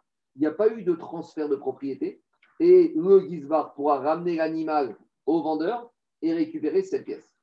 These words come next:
Ça, c'est un avis qui s'appelle Chachamim. Viens Rabbi Shimon, il te dit non. Rabbi Shimon, il te dit, dès que Gizbar, il a donné la pièce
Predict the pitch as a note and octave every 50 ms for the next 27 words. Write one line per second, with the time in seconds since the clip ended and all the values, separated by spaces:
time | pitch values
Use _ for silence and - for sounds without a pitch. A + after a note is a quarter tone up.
0 | _ - A3 A3+ A3 G#3+ F#3+ - F3+ F3 D#3+ D3+ F3+ F#3 - - D#3 E3 E3 -
1 | - C3 C3 A#2+ G#2 G#2 - - _ _ _ _ _ _ _ _ _ B2+ B2+ D3+
2 | G3+ G#3+ G3 G3 F#3 F3 F3 - - F3+ F#3+ F#3+ F3+ D#3+ D#3+ D#3+ D#3 D3+ D3+ D3+
3 | D3 C#3+ C#3 B2 B2 - _ _ _ _ _ _ _ - D3 D3 D3+ D3+ D#3 E3
4 | D#3 D#3 D3+ C3+ B2+ A#2+ A#2 E3+ G3+ - - F3 D#3+ C#3+ E3 D#3 C#3 C#3 D3+ C3
5 | C3 B2+ B2+ B2+ B2+ C3 C3 B2+ A#2 A2+ A2 - _ A#2 C3+ D3 - F3+ - -
6 | _